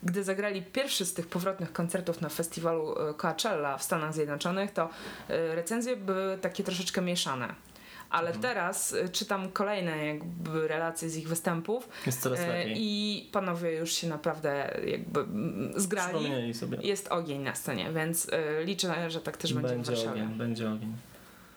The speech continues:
Speaker 2: Dobra, kto jest jeszcze Hitler-, bo
Speaker 1: <laughs>
Speaker 2: headlinerem nie jest Limp Bizkit.
Speaker 1: Nie, headlinerem nie jest Limp Bizkit, <laughs> to już
Speaker 2: Dobra.
Speaker 1: ustaliliśmy.
Speaker 2: No to Snoop Dogg jest.
Speaker 1: No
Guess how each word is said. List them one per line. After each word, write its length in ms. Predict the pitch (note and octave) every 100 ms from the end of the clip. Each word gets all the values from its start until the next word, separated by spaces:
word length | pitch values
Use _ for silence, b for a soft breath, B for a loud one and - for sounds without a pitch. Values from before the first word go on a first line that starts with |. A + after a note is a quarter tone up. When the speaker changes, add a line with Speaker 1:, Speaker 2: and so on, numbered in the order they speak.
| B B B - -
Speaker 2:
Dobra, 260 | B2 A#2+ A#2
kto 260 | A#2 - D3+
jest 240 | C#3+ -
jeszcze 420 | C3+ - C3 B2+ - B2+
Hitler-, 300 | C#3+ C3+ A2+
bo 360 | B2+ C3 C3 G#3
Speaker 1:
<laughs> 180 | - -
Speaker 2:
headlinerem 600 | F3 E3+ D#3 D#3 D#3+ D#3+
nie 120 | E3 F3
jest 180 | E3+
Limp 220 | E3 D#3 D3+
Bizkit. 520 | C#3+ - A#2+ C3 - - - B B B B A#3
Speaker 1:
Nie, 180 | A3 F#3+
headlinerem 540 | G#3+ F#3 F#3 F#3+ F#3 F3
nie 100 | D#3
jest 160 | D#3
Limp 160 | E3 D#3+
Bizkit, 480 | E3 D#3+ G3+ A#3+ - F#3
<laughs> 80 | G#3+
to 60 | A#3+
już 160 | A#3 A3+
Speaker 2:
Dobra. 180 | C3
Speaker 1:
ustaliliśmy. 680 | A3 - A#2+ B2 C3 F#3+ A#3 B3 -
Speaker 2:
No 100 | F3
to 100 | E3
Snoop 300 | - F3 C3+
Dogg 200 | A#2 A2+
jest. 260 | A2 - - B B - -
Speaker 1:
No 120 | F4+